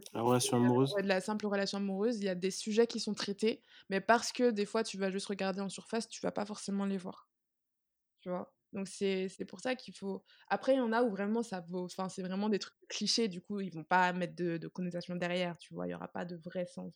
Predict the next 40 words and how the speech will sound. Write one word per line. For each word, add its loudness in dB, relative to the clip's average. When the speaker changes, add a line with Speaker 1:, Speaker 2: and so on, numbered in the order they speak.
Speaker 2:
vraiment. -10
Ce -12
sera -2
généralement 0
que -2
du -4
divertissement, -2
mais 2
il 2
y 2
en 2
a 0
d'autres -2
où, 2
heu, 0
à 6
travers 4
la 6
romance, 0
il 0
y 0
a -4
quelque -6
chose -4
d'autre -2
qui -6
est, -2
qui 0
est, 2
qui -4
est, -2
mmh, -8
qui 0
est 2
transmis, -6
en -2
Speaker 1:
Donné. 4
Speaker 2:
fait. -20
Speaker 1:
Mmh. 4
Speaker 2:
Donc, -14